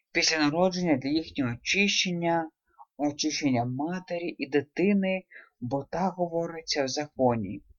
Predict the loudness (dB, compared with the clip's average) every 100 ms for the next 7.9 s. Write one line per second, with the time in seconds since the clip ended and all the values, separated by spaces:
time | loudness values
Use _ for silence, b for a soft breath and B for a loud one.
0 | B B B -6 6 8 8 6 2 2
1 | 2 2 0 -4 0 2 2 2 4 6
2 | 4 2 -2 -4 -4 -4 -6 0 0 2
3 | -2 -4 -4 -4 -4 -6 -12 -8 -8 -6
4 | -6 -6 -8 -6 -2 0 0 -4 B B
5 | B -10 -6 -4 4 4 6 2 2 0
6 | 0 0 -2 -2 4 6 6 2 -4 -2
7 | -2 2 2 0 -2 -10 -8 -12